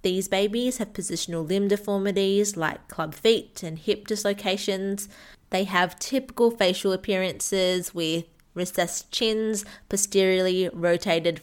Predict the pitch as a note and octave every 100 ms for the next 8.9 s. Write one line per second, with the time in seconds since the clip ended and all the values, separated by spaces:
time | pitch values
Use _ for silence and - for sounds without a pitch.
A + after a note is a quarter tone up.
0 | - F3 F3+ F3 D#3+ F3+ F3 F3 F3 D#3
1 | D#3+ - F3 F3+ E3+ E3+ E3+ F#3 G3 -
2 | - - - F#3+ G3+ G3+ A3 G#3+ A3 G#3+
3 | - E3 D#3+ D#3 D#3 D#3+ D#3+ D#3 D#3+ -
4 | - - - - - - _ _ - -
5 | - - - _ - - - G3 A3 A3
6 | A3+ B3+ D#4 D4 C#4+ - - G3 F3 D#3+
7 | E3 E3 E3 F3+ - F3 E3 E3+ - F3+
8 | F3 E3 D#3+ E3 D3+ E3 D3 D#3+ -